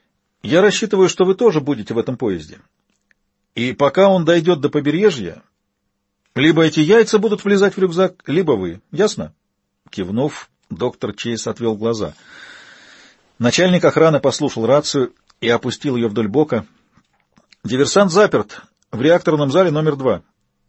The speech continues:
"Ладно. Позаботьтесь, чтобы больше ни один оставшийся вагон не уехал. Нам они потребуются для перевозки кое-чего другого".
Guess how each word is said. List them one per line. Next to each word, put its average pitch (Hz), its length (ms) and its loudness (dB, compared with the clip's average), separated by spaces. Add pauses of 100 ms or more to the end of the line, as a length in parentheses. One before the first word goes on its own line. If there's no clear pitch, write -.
(160)
"Ладно. 101 560 -2 (1200)
Позаботьтесь, 185 500 2
чтобы 127 220 -6
больше 165 300 0
ни 160 200 0
один 127 540 -4 (180)
оставшийся 120 680 -2
вагон 151 340 0
не 139 140 -2
уехал. 117 600 -6 (720)
Нам 143 300 0
они 160 140 0
потребуются 156 600 0
для 127 140 -4
перевозки 143 460 -2
кое-чего 143 440 -2
другого". 123 420 -4